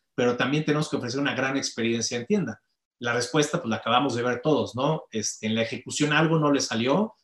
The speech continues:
no aceleraron lo suficiente y la extraaceleración, este, exponencial de Amazon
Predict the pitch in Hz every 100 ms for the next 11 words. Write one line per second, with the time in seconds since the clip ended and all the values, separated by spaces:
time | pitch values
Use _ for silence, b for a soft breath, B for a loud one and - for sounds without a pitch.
0 | _ - 143 185 175 131 131 139 131 117
1 | 110 113 110 139 131 160 202 - - _
2 | _ 143 127 123 123 - 127 - - 127
3 | 123 131 127 131 131 151 160 170 175 170
4 | 127 - - 117 113 110 110 113 - -
5 | 127 123 175 143 131 - 131 143 143 151
6 | 202